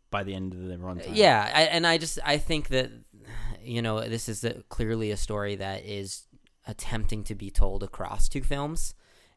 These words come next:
Speaker 2: in, in a way that obviously the first movie was much more self-contained.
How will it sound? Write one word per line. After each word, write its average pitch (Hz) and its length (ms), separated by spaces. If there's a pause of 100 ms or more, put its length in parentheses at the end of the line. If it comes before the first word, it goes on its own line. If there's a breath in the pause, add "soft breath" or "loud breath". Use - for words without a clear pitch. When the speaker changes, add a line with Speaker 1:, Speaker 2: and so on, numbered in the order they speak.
Speaker 2:
in, 127 260
in 127 180
a 120 80
way 110 220
that 104 180
obviously 101 380
the 95 80
first - 260
movie 95 300
was 92 400
much 101 480
more 107 80
self-contained. 98 840